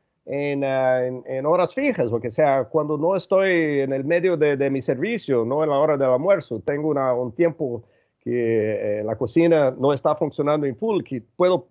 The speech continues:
poner mi atención en recibir, ah, la comida y, y guardarlo. Inspeccionar cuidadosamente los productos para asegurar de que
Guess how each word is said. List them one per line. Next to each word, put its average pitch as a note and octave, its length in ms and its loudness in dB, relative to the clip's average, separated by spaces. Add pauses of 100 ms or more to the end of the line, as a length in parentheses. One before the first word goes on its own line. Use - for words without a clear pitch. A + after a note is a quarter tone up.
(120)
poner D3+ 340 2
mi D3 100 -2
atención E3 680 0
en D3+ 280 -4
recibir, D3+ 640 -4 (520)
ah, A2 540 -2 (380)
la A#2+ 140 -4
comida C#3+ 380 -2
y, B2 220 -8 (100)
y C3 40 -8
guardarlo. A#2+ 560 -2 (400)
Inspeccionar F#3+ 680 0
cuidadosamente F3+ 800 0
los D3+ 120 -6
productos D3 400 -6
para C3+ 220 0
asegurar C3 640 -2
de A2+ 160 -8
que A#2+ 380 -6